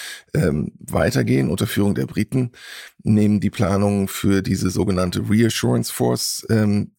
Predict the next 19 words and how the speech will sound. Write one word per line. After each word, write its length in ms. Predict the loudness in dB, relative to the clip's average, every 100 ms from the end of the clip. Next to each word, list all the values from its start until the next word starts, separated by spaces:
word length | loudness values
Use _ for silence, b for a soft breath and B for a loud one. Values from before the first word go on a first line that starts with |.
| _
langsam 380 | -4 0 0 0
konkretere 580 | 0 -2 0 -2 0 -2
Formen 380 | 0 2 2 2
an. 240 | 2 0 B B B B B B _ 0
Äh, 260 | 2 2 0
es 160 | -4
ist 140 | 0 2
ja 80 |
jetzt 240 | 0 -2 -2
zu 120 | 0
hören, 260 | 2 2 0
dass 180 | -4
diese 240 | -4 -2 -2
Streitkräfte, 960 | -2 0 -2 0 -2 -2 0 0 0
wenn 180 | 0 0
sie 220 | 0 0
in 100 | 0
die 140 | 2 2
Ukraine 540 | 0 0 0 0 -2